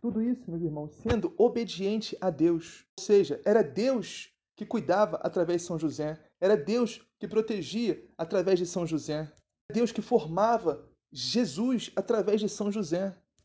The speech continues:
E o último versículo desse evangelho, meus irmãos, de Lucas, de São Lucas, que também é maravilhoso, que diz assim: "Jesus desceu então com seus pais para Nazaré, e era-lhes obediente."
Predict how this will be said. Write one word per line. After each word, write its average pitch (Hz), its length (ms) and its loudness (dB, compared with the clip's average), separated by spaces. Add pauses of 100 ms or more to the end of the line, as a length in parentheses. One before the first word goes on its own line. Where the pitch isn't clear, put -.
(240)
E 190 80 -2
o 214 40 4
último 220 180 0
versículo 208 480 0
desse 180 520 2
evangelho, 170 440 2
meus 156 160 -4
irmãos, 147 320 -4
de 160 80 0
Lucas, 170 340 0
de 147 60 0
São 165 220 -4
Lucas, 175 180 -2
que - 100 -14
também 175 280 -4
é - 80 -2
maravilhoso, 170 640 4
que - 80 -6
diz 165 160 -2
assim: 160 400 0 (920)
"Jesus 190 560 8
desceu 208 420 4
então 202 320 4
com 196 120 0
seus 185 280 4
pais 170 300 4
para 165 160 0
Nazaré, 147 560 0 (400)
e 170 160 6
era-lhes 175 480 6 (100)
obediente." 175 1300 6